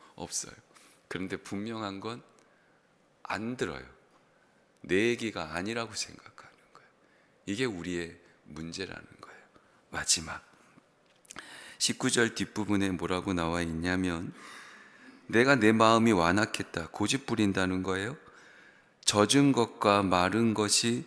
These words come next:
멸망할지라도." 이게 이제 이 젖은 것과 마른 것을 가리키는 것이 뭔가에 대해서는 정확한 답이 없는데 제가 주석책을 찾아봤을 때 가장 적합하게 생각되어지는 것은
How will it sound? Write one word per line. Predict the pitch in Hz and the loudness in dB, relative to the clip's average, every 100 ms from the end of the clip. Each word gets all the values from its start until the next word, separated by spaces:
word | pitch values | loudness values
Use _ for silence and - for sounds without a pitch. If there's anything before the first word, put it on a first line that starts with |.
| - - | -16 -8
멸망할지라도." | - 101 113 143 135 120 101 92 - 82 82 82 82 85 - - - _ _ | 4 6 8 6 4 6 2 2 -2 -2 -6 -6 -12 -12 -18 -20 -20 _ _
이게 | 98 110 113 | -4 0 0
이제 | 92 95 92 - - - - - - | 0 -4 -6 -8 -14 -20 -20 -18 -6
이 | 92 | -4
젖은 | - 85 90 127 127 | 0 0 0 -2 -2
것과 | 113 104 - 98 | -4 -4 -2 -2
마른 | 82 73 85 113 | -2 -4 -2 -4
것을 | 120 98 - 104 98 | -4 -6 -6 -8 -10
가리키는 | - 82 92 - 104 95 92 | -8 -6 -6 -8 -8 -8 -6
것이 | 87 - | -4 -4
뭔가에 | 90 82 90 98 101 95 90 | -4 -8 -8 -4 -4 -4 -8
대해서는 | 85 85 87 107 127 123 95 - - - - - | -14 -12 -12 -10 -8 -8 -10 -20 -20 -20 -20 -12
정확한 | - 90 131 - 123 98 | -8 -4 -6 -6 -10 -8
답이 | - 82 101 | -8 -6 -6
없는데 | 82 73 92 95 82 85 - - - - - - - | -8 -10 -12 -10 -12 -14 -20 -20 -20 -18 -20 -14 -2
제가 | 98 95 90 - | -2 0 -4 -4
주석책을 | 101 117 - - 92 92 87 | -8 -8 -8 -8 -8 -8 -10
찾아봤을 | 117 110 107 85 80 - 92 | -10 -8 -8 -8 -8 -10 -10
때 | - 87 85 - - - | -12 -14 -14 -20 -20 -14
가장 | - 87 98 95 | -10 -8 -8 -8
적합하게 | - 78 110 104 98 87 85 | -10 -8 -8 -6 -8 -8 -8
생각되어지는 | - 104 101 95 90 85 82 90 85 87 | -8 -8 -8 -8 -8 -8 -8 -10 -12 -12
것은 | 85 82 131 98 | -12 -10 -8 -10